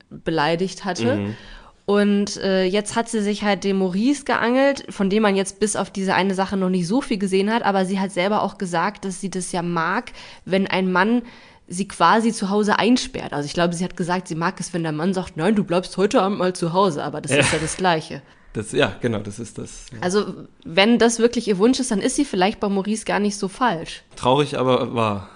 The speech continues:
Speaker 2: Ähm, wo wir grad bei Männern sind, die Leute einsperren, so, so doll will ich die Kurve gar nicht machen, sondern halt, ich bin beim Poolklammerer jetzt kurz gedanklich.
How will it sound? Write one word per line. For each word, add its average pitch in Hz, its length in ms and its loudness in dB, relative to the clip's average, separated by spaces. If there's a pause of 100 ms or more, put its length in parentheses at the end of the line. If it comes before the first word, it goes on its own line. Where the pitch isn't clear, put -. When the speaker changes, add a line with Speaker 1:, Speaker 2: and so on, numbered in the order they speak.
(140)
Speaker 2:
Ähm, 117 640 4
wo 139 100 4
wir 147 100 6
grad 131 260 2
bei 120 320 6 (500)
Männern 143 540 4
sind, 143 380 -2
die 131 100 0
Leute 135 400 2
einsperren, 147 680 2
so, 143 260 -2 (280)
so 135 240 4
doll 165 280 6
will 170 80 6
ich 170 100 2
die 143 100 -4
Kurve 180 260 2
gar 147 160 4
nicht 151 160 0
machen, 170 460 2
sondern 156 360 2
halt, 170 280 2
ich - 120 -10 (680)
bin 156 420 2 (240)
beim 127 180 4
Poolklammerer 104 800 4
jetzt 101 260 -6
kurz 113 360 -2
gedanklich. 110 640 0